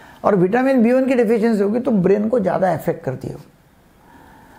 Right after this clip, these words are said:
तो ऐसे इसमें उसको पहले vitamin B one का supply देना जरूरी है। बी वन, बी सिक्स, बी ट्वेल्व सभी B complex है तो बहुत ही अच्छा है, तो वो भी देना बहुत ज़रूरी है। ज़्यादा मात्रा में आईवी fluids और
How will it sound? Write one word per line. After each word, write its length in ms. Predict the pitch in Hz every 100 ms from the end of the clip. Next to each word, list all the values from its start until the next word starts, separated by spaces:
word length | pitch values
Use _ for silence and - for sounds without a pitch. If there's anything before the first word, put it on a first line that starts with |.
| -
तो 80 | 220
ऐसे 260 | 220 190
इसमें 240 | 269 196 262
उसको 300 | 233 - 262
पहले 380 | 214 - 190 226
vitamin 520 | 185 - 202 214 202
B 120 | 165 185
one 160 | 190
का 120 | 196 196
supply 760 | - 151 170 156 - - -
देना 200 | 151 165
जरूरी 280 | 156 156 196
है। 80 | 220
बी 180 | 170 185
वन, 240 | 202 196
बी 120 | 160 170
सिक्स, 240 | 160 202
बी 140 | 170
ट्वेल्व 180 | 165 202
सभी 200 | 175 214 262
B 180 | 196
complex 380 | 196 190 - 185
है 80 | 90
तो 80 | 196
बहुत 200 | 180 92
ही 40 |
अच्छा 240 | 113 - -
है, 200 | - - - - - - - -
तो 60 | 170
वो 80 |
भी 100 | 185 226
देना 200 | 220 226
बहुत 160 | 214
ज़रूरी 340 | 190 190 214 202
है। 200 | - - - _ _ _ _ - - - - - -
ज़्यादा 380 | 165 143 170 214
मात्रा 280 | 214 202 208
में 80 | 202
आईवी 300 | 180 180 208
fluids 520 | - 190 208 202 - - _ _ _ - - - - - - -
और 200 | - 240